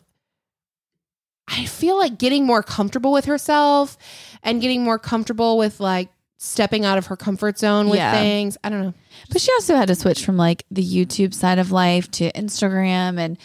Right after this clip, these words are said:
Speaker 1: Totally.
Speaker 2: listen, there's no magic formula. You just gotta entertain. And she did it.
Speaker 1: That's right.
Speaker 2: Um,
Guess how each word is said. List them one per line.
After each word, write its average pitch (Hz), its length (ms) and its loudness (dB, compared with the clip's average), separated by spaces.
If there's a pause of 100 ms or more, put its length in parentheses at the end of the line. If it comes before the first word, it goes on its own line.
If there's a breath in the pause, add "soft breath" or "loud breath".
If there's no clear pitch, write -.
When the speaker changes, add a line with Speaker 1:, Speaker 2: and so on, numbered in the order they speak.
(240 loud breath)
Speaker 1:
Totally. 254 260 0
Speaker 2:
listen, 214 240 0
there's 226 200 0
no 247 120 4
magic 214 380 2
formula. 156 600 -4
You 190 140 2
just 196 220 0
gotta 202 220 2
entertain. 185 680 0 (100)
And 180 140 -2
she 185 160 0
did 156 160 -2
it. 98 180 -8 (120)
Speaker 1:
That's 175 220 -14
right. 240 260 -10 (520 loud breath)
Speaker 2:
Um, 208 460 0